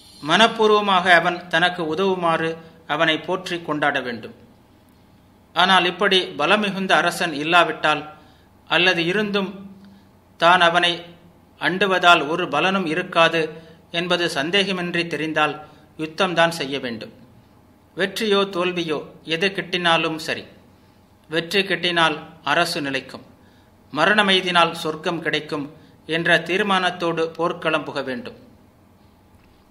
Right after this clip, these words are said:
மித்திரர்களாக இருக்கும் அரசர்களாயினும் சரி, எதிரிகளாக இருக்கும் அரசர்களாயினும் சரி, அவர்கள் தன்னை மீறி வளர்ச்சியுற்று விடாமல் பார்த்து கொள்ள வேண்டும். ராஜ தர்மம் தெரிந்த அரசன்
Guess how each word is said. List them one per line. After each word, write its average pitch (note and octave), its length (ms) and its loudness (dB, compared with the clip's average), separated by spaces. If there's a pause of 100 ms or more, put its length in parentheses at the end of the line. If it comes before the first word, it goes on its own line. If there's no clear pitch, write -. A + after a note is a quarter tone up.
(680)
மித்திரர்களாக F#3+ 720 2
இருக்கும் E3+ 480 -4 (640)
அரசர்களாயினும் F3 880 2
சரி, C#3 220 -6 (580)
எதிரிகளாக F#3+ 600 2
இருக்கும் E3+ 420 -4 (140)
அரசர்களாயினும் D#3+ 840 0
சரி, A2+ 200 -12 (840)
அவர்கள் F#3 500 2
தன்னை F#3+ 380 2
மீறி F3+ 300 -4 (140)
வளர்ச்சியுற்று F#3+ 680 -2
விடாமல் E3 400 2 (120)
பார்த்து D#3 320 -4
கொள்ள C#3+ 240 -4
வேண்டும். A#2+ 320 -10 (920)
ராஜ F3 380 4
தர்மம் F#3 420 0
தெரிந்த E3+ 300 0
அரசன் D#3 400 -2